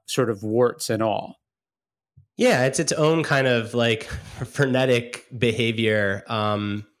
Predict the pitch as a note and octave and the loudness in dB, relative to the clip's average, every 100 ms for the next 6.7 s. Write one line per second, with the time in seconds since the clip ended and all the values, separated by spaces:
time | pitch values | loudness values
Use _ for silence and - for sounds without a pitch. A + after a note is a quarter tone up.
0 | _ _ _ _ _ A2+ A#2+ A#2 A2+ A2+ | _ _ _ _ _ -6 -2 0 0 -2
1 | A2+ A2 - - _ _ _ _ _ C3 | -4 -2 -4 -4 _ _ _ _ _ -2
2 | C#3 D#3 D#3+ C#3 C#3 A2 C3 C#3 B2+ D3 | 2 2 0 0 -2 0 0 0 0 0
3 | - C3+ A#2+ A#2+ A#2 - _ _ _ _ | 0 2 2 0 -2 -10 _ _ _ _
4 | C3+ C3+ C3+ - - D#3+ - D3 A#2+ B2 | -6 -4 -6 -8 -2 0 0 -2 -2 0
5 | A#2+ A#2+ A#2+ A#2 - C3+ - C#3+ G#3 C3+ | 2 2 0 -2 -6 -8 -4 0 0 0
6 | G#2+ G2+ G2+ G2 F#2+ G2 | 0 0 0 0 -4 -6